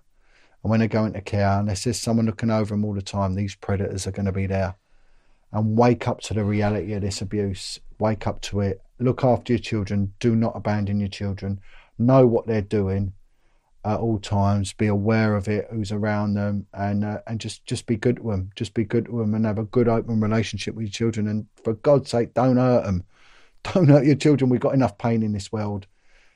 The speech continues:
There's too much tears in this world as it is. It's got to stop, Sean. It really has to stop. We, we've got to bring the love back in, you know,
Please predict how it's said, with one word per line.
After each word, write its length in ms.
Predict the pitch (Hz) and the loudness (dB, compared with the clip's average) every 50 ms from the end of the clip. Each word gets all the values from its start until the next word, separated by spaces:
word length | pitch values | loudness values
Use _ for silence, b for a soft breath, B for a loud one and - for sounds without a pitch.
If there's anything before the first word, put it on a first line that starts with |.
| _ - | _ -4
There's 180 | 110 101 - | -4 -4 -4
too 260 | - - - 147 139 | 0 4 8 8 8
much 320 | 131 123 120 - - - - | 8 8 6 4 2 -4 -2
tears 340 | - 131 123 113 110 98 104 | 2 4 6 6 6 4 2
in 100 | 101 101 | 0 0
this 180 | 98 - - | -2 -2 -2
world 220 | 117 107 104 101 101 | -2 -2 -2 -2 -2
as 100 | 92 101 | -2 -2
it 100 | 92 98 | -2 -2
is. 180 | 110 101 92 | -2 -2 -4
It's 120 | 98 - - | -6 -6 -4
got 200 | - 113 - - | -2 -2 -2 -2
to 80 | 92 | -4
stop, 380 | - - - - 104 98 95 - | -8 -6 -4 -4 -4 -4 -4 -6
Sean. 300 | - - 98 95 95 92 | -6 -6 -4 -2 -2 -2
It 100 | 90 - | -4 -2
really 260 | 107 110 104 98 98 | 0 2 2 2 0
has 160 | 95 90 - - | -2 -4 -6 -8
to 100 | - 82 | -8 -10
stop. 460 | - - - 104 90 87 - - - | -10 -8 -4 -4 -4 -4 -4 -6 -8
We, 180 | 101 104 104 104 | -6 -4 -4 -2
we've 200 | 101 117 120 104 | -2 -2 -2 0
got 120 | 127 - - | -2 -2 -2
to 40 | |
bring 280 | 101 - - 120 110 107 | -4 -4 0 0 2 2
the 80 | 95 92 | 0 0
love 220 | 92 85 - - | -2 -2 -4 -2
back 280 | - 87 90 - - 92 | -2 -2 0 0 -2 -4
in, 180 | 90 90 92 - - - - - - _ _ _ _ _ _ _ _ - | -4 -6 -8 -10 -16 -20 -20 -20 -20 _ _ _ _ _ _ _ _ -4
you 120 | 113 107 | -2 0
know, 260 | 101 95 95 98 92 | 0 2 0 0 -2